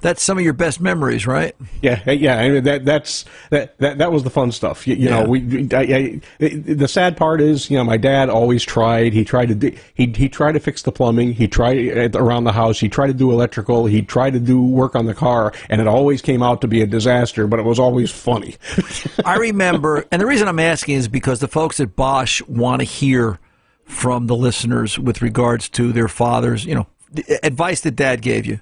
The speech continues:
Speaker 1: the S O S stories, how Dad bailed you out,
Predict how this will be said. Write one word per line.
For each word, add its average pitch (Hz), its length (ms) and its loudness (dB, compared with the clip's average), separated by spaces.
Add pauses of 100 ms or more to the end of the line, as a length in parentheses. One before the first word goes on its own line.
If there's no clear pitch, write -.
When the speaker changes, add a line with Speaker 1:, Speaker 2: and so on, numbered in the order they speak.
Speaker 1:
the 143 140 2
S 135 140 -2
O 131 140 -2
S 123 140 0
stories, 110 340 -2
how 127 160 0
Dad 131 340 -2
bailed 123 300 -2
you 127 80 0
out, 113 320 -2